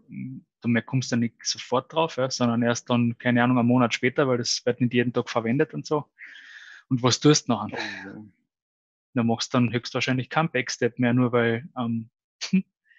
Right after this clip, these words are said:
Speaker 1: musst halt schauen, dass die andere Seite wieder, keine Ahnung, weiterkommt, wie auch immer, ja. Aber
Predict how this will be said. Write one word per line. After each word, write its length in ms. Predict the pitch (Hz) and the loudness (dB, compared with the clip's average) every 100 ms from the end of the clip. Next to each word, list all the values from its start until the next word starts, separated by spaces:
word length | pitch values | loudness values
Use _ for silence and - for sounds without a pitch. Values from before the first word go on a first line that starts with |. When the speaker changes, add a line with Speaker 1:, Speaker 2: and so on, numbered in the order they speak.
| _ _ - - _ _ _ | _ _ -20 -20 _ _ _
Speaker 1:
musst 260 | 123 131 - | -4 -4 -2
halt 100 | 127 | 0
schauen, 140 | 143 | 2
dass 140 | 139 127 | 2 2
die 100 | 139 | 4
andere 220 | 156 151 | 4 4
Seite 300 | 147 135 139 | 4 2 4
wieder, 200 | 131 127 | 4 4
keine 300 | 123 127 131 | 4 2 4
Ahnung, 180 | 131 131 | 6 4
weiterkommt, 560 | 123 123 120 - 120 - | 2 2 -2 -2 -4 -2
wie 140 | 131 | 2
auch 80 | 131 | 4
immer, 240 | 156 113 | 4 2
ja. 220 | 110 127 - | 0 -2 -4
Aber 340 | - 117 117 | -12 -10 -10